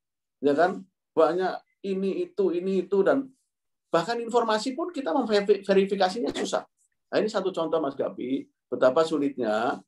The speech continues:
Jadi salah satu cara yang menurut saya efektif adalah seperti yang tadi Prof, Prof Surahman, cek dulu di O J K. Kalau dia berizin, kemudian macam-macam, kita bisa sikat. Tapi kalau enggak,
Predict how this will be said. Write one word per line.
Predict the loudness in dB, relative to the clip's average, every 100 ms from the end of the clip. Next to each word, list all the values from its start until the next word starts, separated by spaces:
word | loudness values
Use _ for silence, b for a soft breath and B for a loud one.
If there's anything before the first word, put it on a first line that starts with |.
| _
Jadi | -2 0 0
salah | 0 0
satu | 0 -2 -2
cara | 0 2 2 0
yang | -4
menurut | -6 -6 -6
saya | -6 -6 -4 -6
efektif | -8 -10 -8 -4
adalah | -2 0 0 -2 -6 _
seperti | -8 -4 -2 0
yang | 2
tadi | 0 0
Prof, | 2 2 2 -2 -14 _ -2
Prof | -2
Surahman, | 0 0 0 0 2 2 0 -8 _ _ _ _
cek | -6 -2
dulu | -2
di | 0
O | 0
J | 0 -2
K. | -2 -10 -14 _ _ _ -2
Kalau | 2 4 2
dia | 2 0
berizin, | 0 -4 -6 -8 -10 -16 _ _ _ _ _ _
kemudian | -2 2 4 4
macam-macam, | 2 0 0 0 -2 -4 -14 _ _ _ _ _
kita | -2 0 0
bisa | -2
sikat. | -2 0 0 0 -4 _ _ _ _ _ _ _ -10
Tapi | -4 -2 0
kalau | 2 2
enggak, | 2